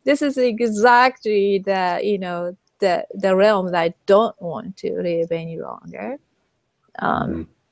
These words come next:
Speaker 1: and then just shift. But I, I noticed you have to, s-, certain time I have to shift this, it, this reality pull me back very quickly and very surely. It's so powerful, very addictive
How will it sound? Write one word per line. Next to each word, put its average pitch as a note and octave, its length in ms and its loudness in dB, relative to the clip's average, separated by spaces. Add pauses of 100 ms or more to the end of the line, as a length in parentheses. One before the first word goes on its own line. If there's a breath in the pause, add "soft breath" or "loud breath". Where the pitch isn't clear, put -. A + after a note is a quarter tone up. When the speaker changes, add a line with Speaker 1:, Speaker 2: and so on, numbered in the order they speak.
(180)
Speaker 1:
and F3+ 340 4 (100)
then F3+ 360 -2
just - 400 0 (280)
shift. - 600 2 (960)
But A3 120 8
I, A3+ 240 6
I A3 120 6
noticed A3+ 480 4
you G3+ 80 4
have G3+ 220 0
to, G3+ 100 0
s-, - 300 -4
certain A3 340 2
time G#3 240 0
I G3+ 40 -2
have G3 100 -6
to G3+ 80 -4
shift - 340 -2
this, - 300 -2 (800)
it, G#3 280 4
this A3 200 0
reality G3+ 680 4 (180)
pull A3+ 200 4
me G3 160 0
back F#3 540 0 (720)
very F#3+ 240 4
quickly G3 600 -4
and F#3+ 280 -2
very F#3+ 260 0
surely. F#3 680 4
It's G3 180 0
so B3 400 4
powerful, A3 840 0 (840 soft breath)
very G#3+ 220 8
addictive F#3+ 880 2